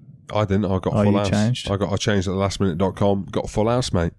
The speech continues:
Speaker 1: I still can't work it out. I've predicted all three games right. Why am I not top of the leaderboard?
Speaker 2: <laughs>
Speaker 1: It's more than that. I'm happy.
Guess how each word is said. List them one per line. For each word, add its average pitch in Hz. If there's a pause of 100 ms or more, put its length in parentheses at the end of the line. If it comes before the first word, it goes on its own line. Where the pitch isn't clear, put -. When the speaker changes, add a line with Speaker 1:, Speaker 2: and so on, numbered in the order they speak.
(320)
Speaker 1:
I -
still 156
can't 131
work 113
it 117
out. 113
I've -
predicted 120
all 123
three 107
games 101
right. 110
Why 120
am 120
I -
not 117
top -
of -
the 113
leaderboard? 101 (140)
Speaker 2:
<laughs> - (200)
Speaker 1:
It's -
more 92
than 80
that. 73 (180)
I'm 147
happy. 151